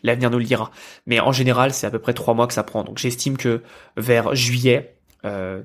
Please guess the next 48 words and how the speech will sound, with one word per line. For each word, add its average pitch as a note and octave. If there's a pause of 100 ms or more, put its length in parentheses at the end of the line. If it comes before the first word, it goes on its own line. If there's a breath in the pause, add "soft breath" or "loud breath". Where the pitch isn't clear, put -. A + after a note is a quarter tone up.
tout -
re-, -
tout C#3+
repartira, B2
euh, G#2 (140)
comme, A#2
euh, F#2+ (480 soft breath)
comme B2+
dans, B2
en B2+
l'an A#2+
quarante, C3
j'ai C3
envie A2
de G#2+
dire. C3 (340 loud breath)
Mais A2
c'est, A#2+
c'est -
vraiment C3+
ça D3+
le D3
but. D#3 (300 soft breath)
Le B2
but, D3+
c'est A#2+
de A2
mettre B2+
en B2+
place D3+
des A#2+
stratégies A2 (280 loud breath)
et B2
surtout E3
de C#3+
tester F#3+
des D#3
nouvelles C#3+
choses. - (240 loud breath)
Là, D3
je D#3+
suis -
en A#2
train B2
de B2
tester, B2
donc, A2+
euh, F#2+